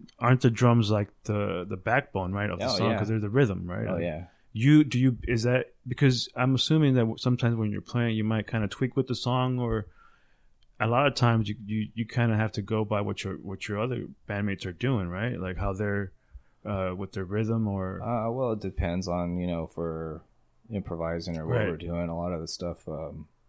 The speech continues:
Speaker 2: we sort of just have a riff and jam on that idea until we come up with something. I mean, for me personally, I just usually improvise. Like, that's usually how I create everything. It's just,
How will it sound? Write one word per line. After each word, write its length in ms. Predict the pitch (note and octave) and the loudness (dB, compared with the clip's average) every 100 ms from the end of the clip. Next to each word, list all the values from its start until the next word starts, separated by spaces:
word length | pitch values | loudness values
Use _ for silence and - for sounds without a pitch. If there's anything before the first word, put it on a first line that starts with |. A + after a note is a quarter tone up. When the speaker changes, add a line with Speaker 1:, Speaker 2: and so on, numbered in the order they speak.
| _ _ _ _ _ _ | _ _ _ _ _ _
Speaker 2:
we 80 | D2 | -10
sort 220 | - D#2+ | -4 -4
of 200 | D2 C#2+ - G#2+ | -4 -10 -16 -16
just 360 | - - - _ _ | -12 -8 -10 _ _
have 200 | F2 D2+ | -6 -4
a 60 | C#2+ | -4
riff 280 | C#2+ C#2 - | -6 -8 -8
and 100 | C#2 | -6
jam 260 | E2 D#2 | -4 -4
on 80 | D2 | -4
that 140 | C#2+ C#2+ | -6 -6
idea 360 | C#2 C2+ C#2+ | -8 -10 -12
until 260 | D2 - D#2 | -12 -12 -10
we 120 | C#2+ - - | -12 -14 -10
come 200 | E2+ D#2+ | -6 -6
up 120 | D2+ | -6
with 120 | C#2+ | -8
something. 400 | - D2+ - D2+ | -8 -8 -6 -6
I 40 | |
mean, 160 | D2 D2 | -4 -6
for 180 | - D2 | -6 -6
me 400 | D#2+ G2 F#2+ F#2 _ _ _ | -2 -2 -2 -6 _ _ _
personally, 340 | F2+ D#2+ D2+ | -6 -4 -6
I 80 | D2 | -6
just 240 | C#2 C#2+ - | -6 -8 -8
usually 260 | C#2 C#2 C2+ | -8 -8 -8
improvise. 640 | D2+ D2 A#1+ - - - | -8 -10 -10 -12 -14 -16
Like, 120 | - | -14
that's 280 | D2 C#2 - | -12 -8 -8
usually 260 | C#2 C2 | -8 -8
how 100 | D#2 | -8
I 80 | B1+ | -8
create 320 | C2+ D2 C#2+ B1 | -8 -8 -8 -8
everything. 440 | - - - - - | -12 -16 -18 -18 -14
It's 120 | - | -14
just, 340 | - - - | -12 -12 -14